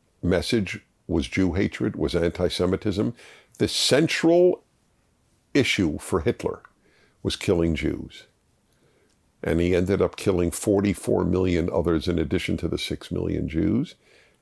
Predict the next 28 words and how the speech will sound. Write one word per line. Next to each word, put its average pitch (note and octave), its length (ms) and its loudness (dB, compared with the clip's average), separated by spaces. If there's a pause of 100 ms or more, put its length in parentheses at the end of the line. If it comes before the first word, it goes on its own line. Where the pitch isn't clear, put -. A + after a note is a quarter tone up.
(120)
And F2 360 2 (360)
the F#2 160 0
suffering A#2+ 720 2
of E2 140 0
the E2 100 0
German G2 420 2
people, G2+ 420 0
Germany A2 420 2
was E2+ 200 0
decimated - 840 -2 (680)
as D#2 220 0
a D#2 60 2
result D#2 360 0
of D2+ 140 -4
it, - 140 -6
not E2+ 180 -2
to - 100 -4
mention, F2+ 540 0 (460)
I - 60 -6
think, - 500 -4
millions F2+ 720 2
of E2+ 240 -2
German F2+ 400 2
women E2 280 0
who F2 100 -4
were D#2+ 160 -2
raped D#2+ 440 -2 (920)
by C#2+ 460 0